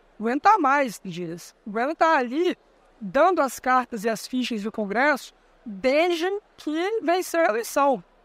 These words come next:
Porque quem deveria se opor a isso, que ainda era governo, praticamente teve um W O. O governo Bolsonaro, no final ali, em novembro, dezembro, quando a gente teve a discussão sobre a pec de transição,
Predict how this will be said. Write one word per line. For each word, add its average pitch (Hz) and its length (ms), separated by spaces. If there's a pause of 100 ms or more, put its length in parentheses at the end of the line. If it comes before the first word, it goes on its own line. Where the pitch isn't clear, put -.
(300)
Porque 262 240
quem 330 160
deveria 294 340
se 311 160
opor 269 340
a 254 100
isso, 285 360
que 277 140
ainda 302 340
era 294 160
governo, 233 580 (300)
praticamente 370 520
teve 392 180
um 392 60
W 381 300
O. 269 280 (340)
O 226 260
governo 240 440
Bolsonaro, 247 640
no 247 80
final 240 480
ali, 233 200
em - 20
novembro, 226 520
dezembro, 220 380
quando 226 140
a 226 40
gente 226 220
teve 233 160
a 254 40
discussão 226 580
sobre 220 160
a 214 60
pec 220 260
de - 80
transição, 226 640